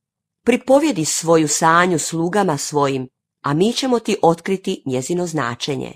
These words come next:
Kralj odgovori i reče zvijezdarima: "Moja je odluka neopoziva. Ako mi ne kažete što sam snio i što san znači, bit ćete rastrgani u komade, a vaše će kuće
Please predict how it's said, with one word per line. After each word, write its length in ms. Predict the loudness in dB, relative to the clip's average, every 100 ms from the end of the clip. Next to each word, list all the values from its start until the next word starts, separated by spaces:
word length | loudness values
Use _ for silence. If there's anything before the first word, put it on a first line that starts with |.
| -18 _ _ _ _ _ _ _ -6
Kralj 400 | 0 2 0 -4 -4
odgovori 720 | -4 2 2 4 0 -4 -6
i 120 | -2 0
reče 340 | 0 -2 -4
zvijezdarima: 840 | -2 -2 0 0 0 -4 -6 -10 -14 _ _ _ _ _ _ _ _ _
"Moja 280 | 4 4 4
je 140 | 2 4
odluka 440 | 4 4 2 0 2
neopoziva. 800 | 2 2 2 2 2 -6 -6 -10 -20 _ _ _ _ _ _
Ako 280 | -2 0 4
mi 120 | 4
ne 180 | 6 4
kažete 520 | 2 0 0 -2 -4
što 220 | -4 -2 -2
sam 240 | -4 -6
snio 540 | -6 -2 0 0 -2 -6 _
i 80 | -6
što 220 | -2 -2
san 360 | -2 0 2 0
znači, 640 | -2 -2 -2 -4 -4 -6 -6 _ -6
bit 240 | -4 -2
ćete 300 | -4 -4 0
rastrgani 680 | 2 0 -2 0 0 0 -2
u 60 | -4
komade, 680 | -2 0 0 -2 -4 -8 -12 _ _ _ _ _
a 120 | -2
vaše 340 | 2 2 0 -2
će 160 | -2
kuće 520 | -2 -4 -4 -4 -4